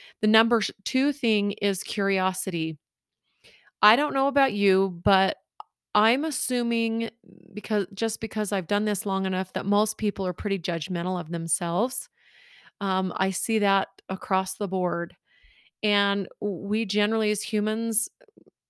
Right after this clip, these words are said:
tear ourselves down and berate ourselves for what we are or are not doing.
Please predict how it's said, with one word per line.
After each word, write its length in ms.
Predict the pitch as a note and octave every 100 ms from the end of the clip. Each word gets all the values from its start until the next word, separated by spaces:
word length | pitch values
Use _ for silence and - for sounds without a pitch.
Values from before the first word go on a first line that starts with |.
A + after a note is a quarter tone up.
| -
tear 260 | - G3+ G#3
ourselves 420 | G#3+ - G#3 F#3
down 460 | G#3+ G#3+ G#3+ F#3 -
and 160 | F3
berate 340 | F3+ F3+ F#3+ A3+
ourselves 500 | G#3+ - G3 F3+ -
for 160 | G3
what 200 | F3+ F3+
we 160 | F#3 -
are 380 | F#3 F#3+ G#3 -
or 240 | F#3 F3+
are 200 | F3 F3+
not 320 | F3+ F3 E3+
doing. 480 | F3 F#3 F3 D#3+